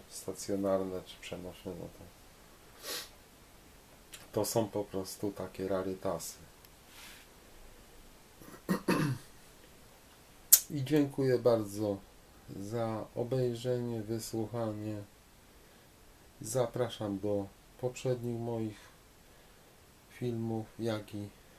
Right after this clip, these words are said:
na następne, które się ukażą, bo u mnie zawsze coś z nowego ze starych rzeczy.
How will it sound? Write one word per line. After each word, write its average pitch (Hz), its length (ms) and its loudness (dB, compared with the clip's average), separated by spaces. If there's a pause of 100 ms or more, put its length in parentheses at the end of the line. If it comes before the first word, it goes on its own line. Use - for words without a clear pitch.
(500)
na 101 360 -2
następne, 101 720 -4
które 95 300 -6
się 95 200 -4
ukażą, 98 560 0
bo 92 100 -6
u 92 200 -4
mnie 95 320 -4
zawsze 101 380 -2
coś 95 380 -4 (1160)
z - 600 -10
nowego 101 600 0
ze 90 160 -10
starych 92 480 -4
rzeczy. 85 360 -6